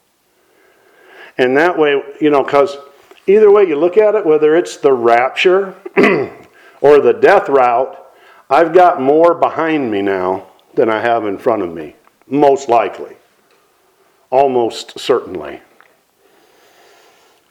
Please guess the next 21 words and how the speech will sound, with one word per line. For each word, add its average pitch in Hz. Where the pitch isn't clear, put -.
And 151
so, 160
as 165
my 190
departure 131
grows 113
near, 110
as 127
my, 131
uh, 117
time 131
comes 143
to -
leave 127
and 127
to 123
step -
over 139
into 143
eternity, 156
um, 123